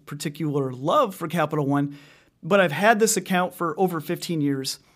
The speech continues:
and it, it didn't used to be Capital One, but Capital One bought it from somebody else who bought it from somebody else. But Capital One is now the owner of this program that I'm in.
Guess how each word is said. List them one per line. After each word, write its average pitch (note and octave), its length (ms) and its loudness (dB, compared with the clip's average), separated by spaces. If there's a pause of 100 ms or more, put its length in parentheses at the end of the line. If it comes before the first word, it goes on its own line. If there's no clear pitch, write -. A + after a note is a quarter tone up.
(480)
and D#3+ 500 -2
it, F3 160 -2
it G3 220 0
didn't A3+ 220 6
used G#3+ 160 4
to G#3 40 0
be G3 80 2
Capital F#3+ 380 4
One, F3+ 240 4
but E3 100 -6
Capital E3+ 340 0
One D#3+ 200 2
bought D#3 260 4
it D#3 80 -4
from D#3 100 -4
somebody D3+ 280 0
else C#3+ 220 0
who D#3 80 -2
bought D3 200 2
it C#3+ 60 -8
from C#3+ 100 -6
somebody C#3 260 -6
else. B2+ 240 -4 (680)
But F3+ 240 2
Capital G3+ 340 6
One G3 220 4
is E3 100 0
now F3+ 200 2
the E3 160 0
owner E3 340 2
of D#3 180 0
this D3+ 420 0 (360)
program G3+ 440 4
that D#3+ 100 2
I'm A#3+ 200 4
in. D#3+ 300 0